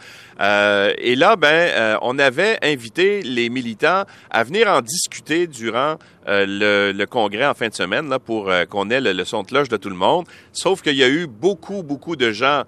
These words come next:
qui, euh, se sont prononcés en faveur de la position traditionnelle du parti. Euh, quelques personnes qui se sont dit d'accord avec, euh, Bouchard-Taylor. Sauf que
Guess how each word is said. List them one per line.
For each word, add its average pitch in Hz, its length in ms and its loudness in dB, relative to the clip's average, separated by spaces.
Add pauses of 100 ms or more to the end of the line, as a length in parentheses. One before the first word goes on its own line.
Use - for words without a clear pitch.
(400)
qui, 139 340 0
euh, 110 160 6
se 120 140 -6
sont 135 200 -2
prononcés 117 420 -2
en 117 80 0
faveur 117 360 2
de 113 60 -4
la 101 60 0
position 107 480 -6
traditionnelle 110 680 -2
du 95 120 -18
parti. 156 540 -4 (380)
Euh, 107 160 -2
quelques 151 720 4 (340)
personnes 143 600 0
qui - 180 -14
se 117 140 -6
sont 123 360 -4 (360)
dit 123 260 -8
d'accord 127 380 4
avec, 110 340 0
euh, 98 140 2
Bouchard-Taylor. 117 800 0
Sauf 160 260 -4
que 160 160 4